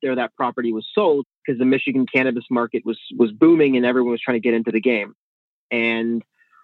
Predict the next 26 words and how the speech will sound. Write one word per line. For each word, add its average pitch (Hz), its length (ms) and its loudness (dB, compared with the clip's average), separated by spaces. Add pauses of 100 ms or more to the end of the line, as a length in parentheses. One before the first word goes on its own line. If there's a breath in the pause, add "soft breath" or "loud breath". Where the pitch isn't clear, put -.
(100)
we 139 100 2
got 165 140 4
a 185 60 0
little 180 160 4
discouraged, 151 600 0
but 143 80 -4
we 120 120 0
kept - 240 -6
looking, 127 420 -2
and 135 80 0
we 120 80 2
went 117 260 0
to 123 60 -2
a 113 40 0
bunch 127 260 -2
of 135 80 -2
other 127 160 2
states 123 480 -2
like, 110 240 -6
uh, 95 260 -6
Colorado 117 600 -2
and 110 140 -8
California, 117 720 -2
Oregon 117 320 0
and 110 140 -6
Washington, 139 640 -2